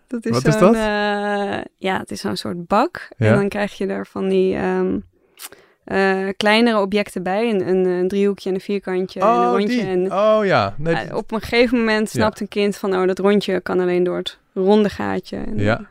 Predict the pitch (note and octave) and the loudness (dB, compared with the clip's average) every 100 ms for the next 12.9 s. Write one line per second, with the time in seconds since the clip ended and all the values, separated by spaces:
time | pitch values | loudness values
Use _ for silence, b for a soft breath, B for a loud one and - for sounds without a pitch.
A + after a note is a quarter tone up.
0 | _ - _ - A2+ F#2+ D2 A#2+ A#2+ A#2 | _ -20 _ -2 0 0 0 0 0 -2
1 | C3 B2+ B2+ G#3 F#3 F#3 C#3+ E3 F3 E3 | 0 0 -2 -2 -2 -2 0 2 0 0
2 | - D#3+ F#3+ E3+ C3+ C4+ F3 G3+ G3+ F#3 | 0 0 0 -2 -2 0 2 2 2 0
3 | D#3+ C#3+ - B2+ D3 C#3+ - - B2 - | 0 -6 -4 2 2 2 -2 -2 2 2
4 | G2+ B2 A2+ G#2+ G2+ A#3+ A#3+ - C4 B3 | 2 -2 -2 -2 -4 -4 -4 -2 0 2
5 | B3+ A#3+ A3+ G#3+ - G3+ F#3 F3+ C3 B2 | 2 0 -2 -4 -8 -6 -2 0 0 2
6 | G2+ F#2 - A#2+ G#3+ G3+ G#3+ G#3+ A#3+ - | 0 0 -2 0 0 0 -2 0 0 0
7 | - - - G#3+ F#3+ - F#3+ F#3+ A#3 - | -6 -14 -6 -2 -2 0 0 0 -2 -8
8 | - G3 F#3+ F#3+ F#3 F3+ E3+ - - F#3 | -2 0 2 2 0 0 -2 -4 -2 -2
9 | F3+ - F#3 F#3+ G3+ G#3 - E4+ - F#3+ | -2 -4 -4 -4 -8 -8 -14 -10 -4 -4
10 | F#3 - F#3+ F#3 F3+ F#3 G#3+ G#3 G#3 F3 | -4 -4 -2 -2 -2 0 2 2 2 0
11 | F3 F3 F3 D#3 D3+ - F#3 F#3+ F#3 F#3 | 0 -2 -6 -4 -4 -4 -4 -4 -4 -4
12 | F3+ F#3+ G3+ - A3 B3+ _ - G2+ | -4 -6 -8 -8 -10 -10 _ -6 -4